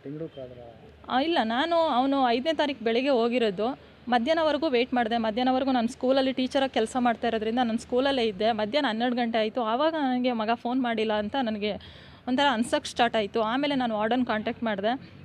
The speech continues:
Speaker 2: ವಾರ್ಡನ್ ಹೇಳಿದ್ರು, "ಒಂದು ಸ್ವಲ್ಪ ಮಕ್ಕಳು ಬರೋದಿದ್ದಾರೆ ಮೇಡಮ್, ಆ ಮಕ್ಳ ಜೊತೆಗೆ ಅವ್ನು ಬರ್ಬೋದು" ಅಂತ. ಸಂಜೆವರೆಗೂ ಅದೇ ಥರ ಆಯಿತು.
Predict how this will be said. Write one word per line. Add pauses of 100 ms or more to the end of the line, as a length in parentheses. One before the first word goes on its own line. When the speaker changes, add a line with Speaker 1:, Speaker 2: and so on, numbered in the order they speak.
(140)
Speaker 2:
ವಾರ್ಡನ್
ಹೇಳಿದ್ರು,
"ಒಂದು
ಸ್ವಲ್ಪ
ಮಕ್ಕಳು
ಬರೋದಿದ್ದಾರೆ
ಮೇಡಮ್,
ಆ
ಮಕ್ಳ
ಜೊತೆಗೆ
ಅವ್ನು
ಬರ್ಬೋದು"
ಅಂತ. (280)
ಸಂಜೆವರೆಗೂ
ಅದೇ
ಥರ
ಆಯಿತು.